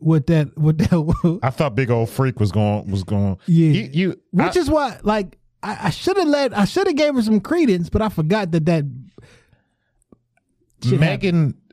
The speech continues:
Speaker 2: what I need for, and, and I saw Curve
Speaker 1: It's
Speaker 2: say,
Speaker 1: over.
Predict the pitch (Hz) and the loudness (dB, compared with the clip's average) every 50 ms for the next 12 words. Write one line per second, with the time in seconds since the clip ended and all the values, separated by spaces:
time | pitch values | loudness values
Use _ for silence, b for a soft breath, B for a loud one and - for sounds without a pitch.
0 | _ - 104 120 135 143 151 151 160 160 156 156 143 127 - - 135 123 120 120 | _ -6 -2 -2 0 0 0 0 2 2 4 2 2 0 0 0 0 2 2 0
1 | 110 - - - 110 117 120 - - 117 123 131 123 - 147 131 120 - - 147 | -2 -4 -6 -4 -2 -2 0 0 0 0 0 0 0 0 -2 -2 -2 -2 -2 -2
2 | 131 123 117 113 143 123 156 135 113 104 - - - | 0 0 2 2 0 0 0 0 0 -2 -4 -6 -14